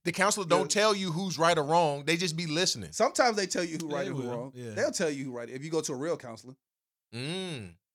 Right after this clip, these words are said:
Speaker 2: I don't have an issue with counselors or going to counseling, but I will never go to a marriage counselor who has never been married.
Speaker 3: Mm-hmm.
Speaker 1: Oh,
Speaker 2: I
Speaker 1: that's
Speaker 2: would never go to a, a relation-, a marriage counselor that's never been married before.
Speaker 1: Mm. Um,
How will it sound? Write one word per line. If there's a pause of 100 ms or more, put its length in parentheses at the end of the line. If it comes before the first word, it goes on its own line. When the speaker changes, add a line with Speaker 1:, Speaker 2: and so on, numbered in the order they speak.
(1700)
Speaker 2:
I
don't
have
an
issue
with
counselors
or
going
to
counseling,
but
I
will
never
go
to
a
marriage
counselor
who
has
never
been
married. (380)
Speaker 3:
Mm-hmm. (260)
Speaker 1:
Oh,
Speaker 2:
I
Speaker 1:
that's
Speaker 2:
would
never
go
to (180)
a,
a (120)
relation-,
a
marriage
counselor
that's
never
been
married
before.
Speaker 1:
Mm.
Um,